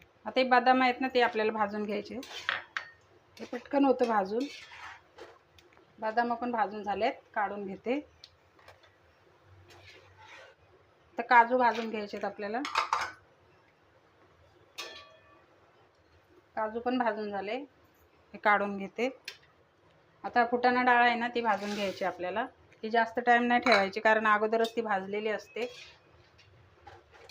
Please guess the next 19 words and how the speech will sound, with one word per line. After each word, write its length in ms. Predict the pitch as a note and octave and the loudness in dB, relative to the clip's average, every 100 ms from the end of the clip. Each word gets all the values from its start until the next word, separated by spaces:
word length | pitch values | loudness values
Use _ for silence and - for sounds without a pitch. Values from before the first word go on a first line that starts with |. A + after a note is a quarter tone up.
| - - | -12 -4
हलकीशी 400 | A3 A3 B3 B3+ | -4 -4 -4 -2
भाजायची 400 | A3+ G#3 G#3+ A3+ | 0 0 -2 -4
आणि 100 | B3 | 0
काढून 320 | A#3 F#3 F#3 | 2 2 0
घ्यायची, 360 | F3 D#3 - - _ _ - - - - - _ _ _ _ - | -2 -4 -6 -20 _ _ -18 -18 -20 -20 -20 _ _ _ _ -16
नाही 160 | G3 | -14
तर 40 | G#3+ | -10
मग 120 | A3 | -8
ती 260 | A3 A3+ A3 | -6 -4 -6
कडक 380 | - A3 A3 | -4 -2 -2
होईल 240 | A3+ G#3+ A3 | 0 0 2
आणि 160 | G#3 | 0
बरोबर 340 | G#3 G#3 G3+ G3+ | 0 -4 -2 0
लागत 380 | G3 F3 F3+ F#3 | 2 2 -4 -4
नाही. 180 | F3 E3+ - - - - - - _ _ _ _ - - - _ - | -4 -6 -12 -18 -18 -20 -20 -20 _ _ _ _ -20 -20 -20 _ -14
हे 120 | G#3+ G#3+ | -8 -6
पण 180 | A#3 | -4
काढून 380 | A#3+ A3+ G3 G3 | 4 4 4 0
घेते. 320 | F#3 F3 A3+ | -6 -8 -10